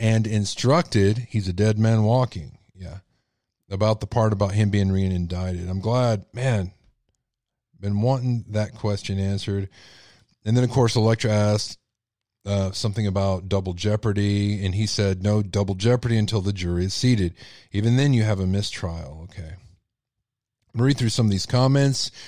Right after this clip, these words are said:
and then we're gonna go back on with our stories here, and we got some more stories for you. And then after the show, twenty minutes after the show, I'm gonna go live on, uh, the radio.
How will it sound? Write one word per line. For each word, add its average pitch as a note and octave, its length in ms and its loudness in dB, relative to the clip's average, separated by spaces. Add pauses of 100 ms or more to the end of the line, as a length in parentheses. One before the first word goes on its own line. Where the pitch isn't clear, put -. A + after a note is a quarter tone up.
(180)
and G2 140 -4
then A2+ 80 0
we're A#2 80 -2
gonna A#2 140 -2
go G#2 160 -2
back G#2+ 320 -2
on G#2 120 -2
with F#2 80 -4
our F#2 120 -8
stories A2 540 -2
here, A#2 280 0
and C3+ 80 -2
we G#2 80 -2
got G#2 220 -4
some G2 140 -4
more G2 140 -2
stories A2 440 -4
for F#2 260 -2
you. A2+ 200 -2 (460)
And G2+ 100 0
then A#2 80 4
after C#3 320 2
the A#2 100 -2
show, C3 500 2
twenty C3 220 2
minutes A#2+ 280 2
after A#2+ 240 0
the - 60 -6
show, A#2 220 0
I'm A#2 160 2
gonna - 20 -6
go G#2 120 2
live G#2 400 4
on, F#2+ 280 0 (260)
uh, E2 240 -8 (100)
the F2+ 120 -4
radio. F#2 680 0